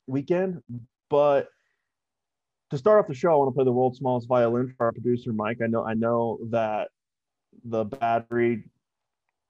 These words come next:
guaranteed a Buffalo win. Uh, unfortunately, that didn't happen. Uh, but we're gonna break that down and, and, and why that wasn't able to happen. So I'm gonna bring Pat in, and we're gonna, we're gonna open it up with the A F C Championship game.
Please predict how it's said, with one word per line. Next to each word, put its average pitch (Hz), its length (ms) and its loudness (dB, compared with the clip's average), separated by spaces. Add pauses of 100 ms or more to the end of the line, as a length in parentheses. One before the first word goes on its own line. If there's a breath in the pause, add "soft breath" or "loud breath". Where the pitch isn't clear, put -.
guaranteed 127 640 2
a 117 60 0
Buffalo 110 540 -2
win. 185 460 -2 (400)
Uh, 110 360 -6
unfortunately, 120 720 -2
that 113 160 0
didn't 117 360 -2
happen. 240 540 0 (920)
Uh, 117 320 2
but 131 100 -4
we're 180 120 4
gonna 208 200 2
break 185 280 0
that 180 120 0
down 180 220 -2
and, 123 160 -4
and, 117 120 -6
and 120 140 -4
why 127 220 2
that 135 120 2
wasn't 123 260 -2
able 113 120 -4
to 113 100 -6
happen. 117 300 -6
So 120 240 -2 (340)
I'm 143 100 0
gonna 202 100 2
bring 202 180 4
Pat 135 300 2
in, 120 200 -4 (1000)
and 123 440 0
we're 147 140 2
gonna, 165 240 -4
we're 135 180 -2
gonna 151 140 -2
open 151 240 0
it 151 60 0
up 147 120 -2
with 147 120 -8
the 123 80 -4
A 127 160 -2
F 131 60 -8
C 131 120 -14
Championship 113 640 -6
game. 107 340 -10